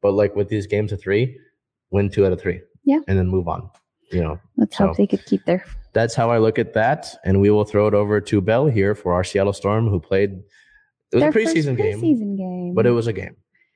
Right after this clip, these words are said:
Speaker 2: On April twenty-third, the L A Sparks faced the Phoenix Mercury, and they came out with a win, eighty-one to sixty-eight. I'm pretty sure it was, like, late in the first quarter, and they were up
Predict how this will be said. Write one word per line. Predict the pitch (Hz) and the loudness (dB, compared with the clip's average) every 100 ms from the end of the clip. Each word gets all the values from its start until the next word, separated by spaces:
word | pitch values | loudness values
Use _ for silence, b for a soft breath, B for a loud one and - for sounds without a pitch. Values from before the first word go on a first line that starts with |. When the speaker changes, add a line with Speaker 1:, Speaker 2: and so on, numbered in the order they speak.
| _ _ _ _ _ - | _ _ _ _ _ -2
Speaker 2:
On | 226 214 214 220 | 2 2 2 0
April | 220 220 254 | -2 0 0
twenty-third, | 254 226 208 196 254 | 2 0 2 2 0
the | 202 190 | 0 -2
L | 196 | 0
A | 202 | -2
Sparks | - 185 - | -2 -6 -6
faced | - 196 208 - | -4 -2 -2 -2
the | 185 190 | -2 0
Phoenix | 190 185 202 - | 0 -2 -2 0
Mercury, | 170 - 226 320 403 | -2 2 2 4 4
and | 214 208 208 | 2 2 2
they | 208 208 214 | 2 0 -2
came | - 220 | -2 0
out | 226 247 | 0 0
with | 247 | 0
a | |
win, | 294 311 185 - | 2 2 0 0
eighty-one | 196 208 196 202 | 0 2 0 -2
to | 208 | -4
sixty-eight. | - 196 - 185 196 330 - | -4 -8 -4 -2 2 2 2
I'm | 208 - 196 _ | -2 -2 -8 _
pretty | - 381 392 | -6 0 0
sure | 339 233 233 226 | 0 0 0 0
it | |
was, | 202 202 | -2 0
like, | 151 - b b b | -4 -4 b b b
late | 180 233 - | 0 2 4
in | 254 | 2
the | 220 | 2
first | 220 214 - | -2 -4 -2
quarter, | - 214 247 | -2 0 0
and | 220 | 0
they | 208 | -2
were | 202 | -4
up | 190 | -6